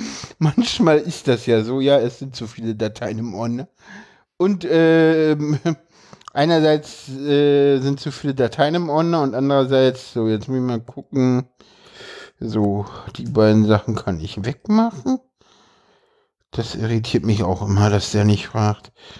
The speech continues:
Aber gut, so, dann kann ich jetzt ihm noch mal hier den Ordner laden und dann hoffe ich mal,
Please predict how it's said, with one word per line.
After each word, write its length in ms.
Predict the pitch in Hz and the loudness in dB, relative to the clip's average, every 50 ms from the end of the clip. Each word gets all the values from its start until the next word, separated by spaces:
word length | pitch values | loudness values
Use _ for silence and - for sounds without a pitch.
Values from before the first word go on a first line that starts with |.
| - - _ _ _ _ | -20 -20 _ _ _ _
Aber 320 | - 123 120 120 120 117 | 0 2 4 6 4 4
gut, 280 | 104 101 104 104 101 101 | 2 0 -4 -4 -4 -6
so, 440 | - - - 113 117 127 131 123 117 | -8 -10 -4 2 4 4 6 6 4
dann 240 | 110 113 113 110 | 4 4 4 2
kann 240 | 104 - - 123 127 | 2 0 0 2 4
ich 200 | 127 123 117 117 | 4 2 2 2
jetzt 220 | 127 120 117 - - | 0 -2 -2 -4 -6
ihm 260 | 104 120 123 123 123 | -4 -2 0 2 2
noch 160 | 123 113 107 | 2 0 0
mal 220 | 120 120 117 117 | 0 0 2 2
hier 240 | 113 117 123 123 120 | 0 0 0 0 0
den 220 | 117 113 113 110 - | 0 0 0 -2 -2
Ordner 400 | - 113 131 147 143 123 107 101 | -4 -4 -4 -2 -2 -2 -2 0
laden 440 | 101 104 101 101 107 120 131 139 | 0 0 0 0 0 -2 -4 -4
und 220 | 131 120 110 - 110 | -6 -6 -6 -6 -6
dann 140 | 110 104 107 | -6 -4 -4
hoffe 240 | 107 107 107 - - | -6 -6 -8 -12 -18
ich 140 | - - - | -20 -16 -12
mal, 320 | 123 127 127 131 131 - | -10 -10 -8 -10 -10 -12